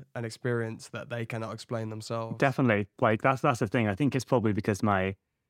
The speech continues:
Speaker 2: my parents are very reserved, and, um, and I completely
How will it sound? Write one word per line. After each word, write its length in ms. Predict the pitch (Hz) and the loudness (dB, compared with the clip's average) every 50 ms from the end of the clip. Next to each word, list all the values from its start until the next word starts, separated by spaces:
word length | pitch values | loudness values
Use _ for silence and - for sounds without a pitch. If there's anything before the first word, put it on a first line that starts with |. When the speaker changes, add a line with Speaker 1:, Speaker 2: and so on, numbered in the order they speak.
| _ _ _ _ _ _ _ | _ _ _ _ _ _ _
Speaker 2:
my 80 | 135 117 | -4 -2
parents 280 | - 113 101 98 98 110 | 0 2 0 2 0 0
are 40 | |
very 180 | 98 104 98 92 | 0 0 0 2
reserved, 600 | 95 101 - - 104 95 92 92 95 92 - - _ _ | 0 -2 0 0 0 2 2 0 -4 -6 -8 -14 _ _
and, 300 | 123 104 98 98 95 - | 0 2 2 2 0 0
um, 380 | 101 95 92 90 95 95 107 - - _ _ | 0 0 0 0 -2 -4 -6 -8 -12 _ _
and 100 | 123 117 | 2 4
I 80 | 120 110 | 4 2
completely 520 | - 104 - 107 107 107 101 98 90 90 | 0 -2 -2 0 0 0 0 -2 -4 -6